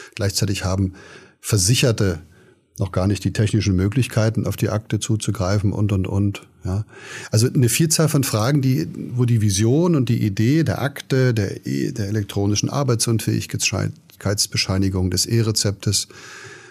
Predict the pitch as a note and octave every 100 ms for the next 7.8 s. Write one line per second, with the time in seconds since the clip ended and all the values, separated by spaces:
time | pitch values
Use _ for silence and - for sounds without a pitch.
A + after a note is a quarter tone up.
0 | - - G#2 G2+ F2 G#2+ - A#2+ G#2+ -
1 | F#2 G#2+ - A#2 A#2 B2 A#2+ - B2+ C#3
2 | - - G#2+ G2+ G2 A2+ G#2+ G2+ F#2+ A#2
3 | C3+ B2+ C3 C#3 C#3 A2+ A2 G2+ A2+ A2+
4 | G2+ G#2+ A2 - G2+ G2 - - B2+ C#3+
5 | C#3 A#2+ B2 - G#2+ F#2+ A2+ B2 A2+ A#2
6 | A2+ A2+ G#2+ A2 - G2+ - G2+ - A#2+
7 | - - A2 G2+ G2+ - -